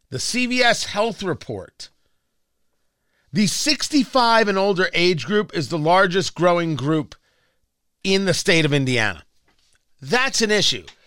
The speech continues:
Somebody emailed me, "Oh, I'm sorry. I didn't know I was causing you an issue. We'll just move then." Nobody's asking you to move. Everybody, whoa up, Tiger.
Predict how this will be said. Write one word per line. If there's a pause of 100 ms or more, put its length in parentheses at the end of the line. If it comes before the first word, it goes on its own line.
(160)
Somebody
emailed
me,
"Oh,
I'm
sorry.
I
didn't
know
I
was
causing
you
an
issue.
We'll
just
move
then." (840)
Nobody's
asking
you
to
move.
Everybody,
whoa
up,
Tiger.